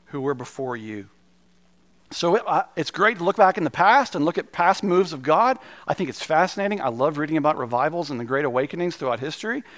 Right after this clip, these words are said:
And they can inspire us to pray for here and now in the future, because we can't stay there, right? We have to be moving forward in faith. And so asking the question, how can God be using us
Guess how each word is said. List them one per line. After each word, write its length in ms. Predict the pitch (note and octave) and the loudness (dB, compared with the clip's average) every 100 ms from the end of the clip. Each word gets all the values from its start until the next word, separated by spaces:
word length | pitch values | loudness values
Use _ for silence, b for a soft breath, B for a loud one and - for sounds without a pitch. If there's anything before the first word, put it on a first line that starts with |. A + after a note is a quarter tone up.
| B B B B _ - | B B B B _ -2
And 160 | D#3 | 2
they 80 | E3 | 2
can 160 | G3+ D#3 | 2 0
inspire 500 | C#3 - D#3+ F#3 G#3+ | 0 2 4 6 6
us 160 | F#3+ - | 4 2
to 100 | C#3+ | -6
pray 280 | - F3 | 0 0
for 140 | E3 D#3+ | 0 -4
here 240 | D3 E3+ | -2 2
and 80 | D#3 | 4
now 160 | D#3 E3 | 6 4
in 80 | |
the 60 | D#3+ | 2
future, 460 | - G3+ - C3 - B B B | -4 -10 -8 -10 -12 B B B
because 200 | - D#3 | -10 -8
we 80 | D3+ | -4
can't 280 | G3 G3+ - | -2 -2 -2
stay 260 | G3 A3+ | -2 0
there, 220 | G#3 C3 | 2 2
right? 320 | A#2 C#3 A3 B3+ b b b | 2 0 -2 -8 b b b
We 80 | E3 | -4
have 60 | |
to 80 | E3+ | 0
be 100 | F#3+ | 0
moving 300 | F3 F3 E3+ | 2 2 2
forward 360 | - F#3 F#3+ F3+ | 0 2 2 2
in 120 | E3+ | -2
faith. 420 | - A3 E3+ - _ b b b b b | 0 -2 -2 -8 _ b b b b b
And 180 | D#3 D#3+ - | -4 -2 -4
so 260 | - G3 | 0 4
asking 380 | E3+ F#3+ - G3 | 6 6 4 -4
the 80 | D#3+ | -2
question, 580 | F#3+ G3+ - D#3 C3+ C3 b b b | 0 0 0 -6 -6 -8 b b b
how 200 | - F#3 | 0 2
can 200 | B3 G#3 | 2 -2
God 240 | E3+ E3 | 2 2
be 100 | E3 | 2
using 380 | D#3 E3+ D#3+ D#3+ | -4 -4 -2 0
us 480 | D#3 F#3 - - | 0 -2 -8 -16